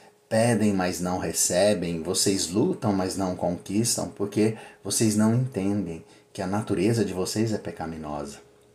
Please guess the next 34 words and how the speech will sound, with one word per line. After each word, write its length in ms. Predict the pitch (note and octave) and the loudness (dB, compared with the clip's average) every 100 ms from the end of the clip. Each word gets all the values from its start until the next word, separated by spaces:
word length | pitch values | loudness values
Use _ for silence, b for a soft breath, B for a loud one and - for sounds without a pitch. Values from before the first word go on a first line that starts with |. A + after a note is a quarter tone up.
| _ B B B B | _ B B B B
E 100 | G#2 | 0
ele 140 | G#2 | 0
continua 580 | G#2+ G#2 G#2 F#2+ G2+ G#2+ | 2 0 2 2 4 2
falando 720 | A2 G#2+ G2 A2 C3 A2+ F#2+ - | 2 2 4 4 4 4 2 0
e 100 | G2+ | 2
entregando 760 | A2 A2+ F#2+ F2+ F#2+ A#2+ C#3 G#2+ | 2 2 0 -2 2 2 2 -2
para 240 | - A2 | 2 0
Deus 500 | F2 G#2 D3 C3+ - | 2 2 4 2 0
toda 260 | C#3+ C#3 B2+ | 0 0 0
a 60 | |
glória 420 | A2+ G2+ C#3+ D#3 A#2+ | 0 0 0 0 -2
que 100 | F#2 | -4
ele 100 | F2+ | -4
merece. 680 | E2 D#2+ D#2+ - - - _ _ _ B B B | -2 -2 0 0 -2 -4 _ _ _ B B B
Ele 160 | F#2 G2 | -8 -8
fala 440 | - F#2+ A2 G2+ | 0 4 6 4
sobre 680 | - - G#2+ G#2 G2 G2+ F2+ B B _ | 0 0 2 2 2 0 -2 B B _
a 260 | G2 G2+ - | -2 -2 0
sujeição 840 | - C#3+ C3 B2+ A2 - C3+ D3 | 0 0 2 2 2 4 4 4
que 80 | C#3+ | 2
nós 260 | A2+ A2 G#2 | 2 2 2
deveríamos 640 | G2+ G2+ G2 F#2+ F#2+ - | 0 2 0 -2 -4 -4
ter 200 | G#2+ A2 | -4 -6
para 200 | C3+ B2+ | -6 -6
com 280 | - G2+ E2+ | -4 -4 -4
Deus. 640 | E2+ F#2 G2+ - - - _ _ B B B - | -4 -2 -2 -4 -6 -8 _ _ B B B -10
Ele 140 | F#2+ | -6
diz 180 | G2+ G#2+ | -2 2
assim 380 | G2+ - A2+ G#2+ | 4 6 6 2
no 100 | F#2+ | 2
capítulo 460 | - - G#2 G2 | -2 -2 -4 -4
quatro, 420 | - G#2+ G#2+ F#2+ | 0 2 2 0
versículo 580 | F2+ F#2+ - G2+ - F#2 | -2 0 0 -2 -4 -6
sete: 520 | - G2 G2 - - | -4 -2 -4 -6 -14